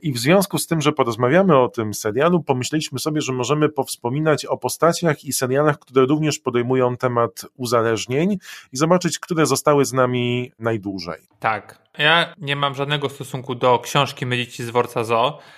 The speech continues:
Speaker 2: Wydaje mi się, że nie czytałem jej nigdy w życiu. Na pewno nie w-,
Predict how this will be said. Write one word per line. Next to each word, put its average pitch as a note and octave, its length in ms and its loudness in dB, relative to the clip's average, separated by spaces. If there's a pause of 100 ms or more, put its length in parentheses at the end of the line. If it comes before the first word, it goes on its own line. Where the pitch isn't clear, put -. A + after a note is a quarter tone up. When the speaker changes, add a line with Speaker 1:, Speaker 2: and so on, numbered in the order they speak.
(240)
Speaker 2:
Wydaje C3+ 340 2
mi F#3+ 80 -2
się, E3 120 -2
że C#3+ 340 -2 (640)
nie C3 340 -2
czytałem C3+ 420 2
jej A#2+ 80 -8
nigdy A#2+ 240 -14
w - 60 -20
życiu. C#3 300 -16 (1080)
Na B2+ 100 0
pewno D3 220 0
nie C#3 500 2
w-, C3 200 -18